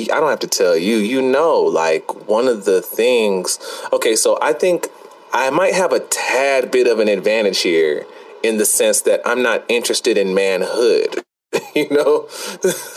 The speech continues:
So, you know, masculinity never fit me well. <laughs> So, you know, I'm at the point where I'm not ready to wear any necessarily labels publicly, but I'm processing a lot of things where,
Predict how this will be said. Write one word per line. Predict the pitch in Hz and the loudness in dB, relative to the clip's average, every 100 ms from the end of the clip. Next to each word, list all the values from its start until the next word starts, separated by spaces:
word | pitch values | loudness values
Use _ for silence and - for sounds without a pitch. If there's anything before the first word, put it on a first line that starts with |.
| - - - | -4 -2 0
So, | 139 117 110 104 - - - - | 2 4 2 0 -4 -18 -20 -6
you | 107 110 | -2 2
know, | 107 | 2
masculinity | 107 123 - 120 127 135 120 | 2 0 0 0 2 2 0
never | 120 110 101 | 2 2 2
fit | - - - | 0 -2 0
me | 120 110 | 0 0
well. | 95 92 78 76 139 | 2 2 2 2 0
<laughs> | - - | -4 -6
So, | - - 107 95 90 92 - - - - - - - - - | -2 2 2 4 2 2 -2 -12 -20 -20 -20 -20 -20 -20 -4
you | 117 | -2
know, | 104 98 95 | 2 2 0
I'm | 110 123 | 0 0
at | 117 | 0
the | - | -2
point | - 147 135 120 | 0 2 2 2
where | 101 101 98 95 92 95 - - _ _ | 2 4 6 4 4 0 -6 -20 _ _
I'm | 107 117 | -4 0
not | 113 64 92 | 0 0 2
ready | 113 110 104 | 2 2 -2
to | - 104 95 92 | 0 2 4 2
wear | 87 98 113 117 110 104 95 - | 0 2 4 4 4 4 4 2
any | 110 110 104 98 | -2 -2 -2 -4
necessarily | 98 107 104 - 95 107 98 92 | -2 0 0 0 0 2 2 2
labels | 90 107 98 92 | 0 0 0 -2
publicly, | - 127 127 - 95 | 0 0 0 -2 -2
but | 90 - | 0 0
I'm | 92 | -2
processing | - 120 - 127 101 | -4 -4 -2 -2 0
a | 95 | 0
lot | 92 | 0
of | 92 | -2
things | 143 98 92 90 92 | -2 -2 0 -2 0
where, | 90 87 87 | 2 2 0